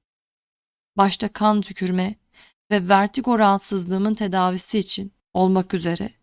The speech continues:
rüyalarımda ilahi yardımlar aldım ve Kayıta'daki kahinlerin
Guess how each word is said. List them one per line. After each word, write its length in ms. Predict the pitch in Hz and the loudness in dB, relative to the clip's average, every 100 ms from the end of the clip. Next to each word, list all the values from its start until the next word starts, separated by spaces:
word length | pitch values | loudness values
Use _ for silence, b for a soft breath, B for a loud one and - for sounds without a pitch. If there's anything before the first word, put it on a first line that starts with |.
| _ 196 | _ 0
rüyalarımda 680 | 226 226 226 233 233 233 | 2 2 0 0 -2 -2
ilahi 520 | - 214 214 220 226 269 | -4 -2 0 2 0 0
yardımlar 560 | 262 208 190 196 190 | 0 2 0 -2 -2
aldım 320 | 180 170 160 - _ _ _ _ - | -2 -4 -8 -14 _ _ _ _ -6
ve 260 | 175 185 185 _ _ _ - | -2 0 -2 _ _ _ -2
Kayıta'daki 800 | 214 220 214 175 - 180 - _ _ _ - | 2 2 0 -4 -4 -6 -8 _ _ _ 0
kahinlerin 720 | 202 180 190 185 175 180 | 0 2 0 0 -2 -4